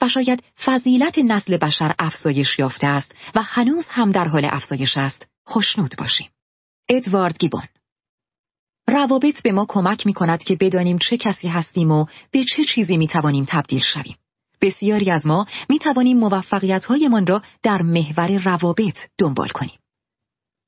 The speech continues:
دونالد کلیفتون و پاولا نلسون. فقط چهار نوع افسر وجود دارد. اول،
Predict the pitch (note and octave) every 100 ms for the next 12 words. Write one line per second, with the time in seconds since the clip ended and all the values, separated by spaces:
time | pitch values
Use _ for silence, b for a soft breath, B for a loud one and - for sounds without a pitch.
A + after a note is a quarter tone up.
0 | - C4 B3 A3 G3 - E3 C#3 - E3+
1 | G#3 A#3 _ _ E3+ F3+ E3+ B3 C4 A3+
2 | F3+ E3 C#3 - D3+ - _ _ _ _
3 | _ _ _ _ _ _ _ _ _ _
4 | _ _ _ _ _ - C#4 C4+ D#4+ -
5 | - _ - D4+ C4 D#4+ D#4 G#3+ - F#3
6 | - - F3 C#3 D3+ C#3+ C3 B2 - -
7 | _ _ _ _ _ - D#3+ C3+ D3+ A#3+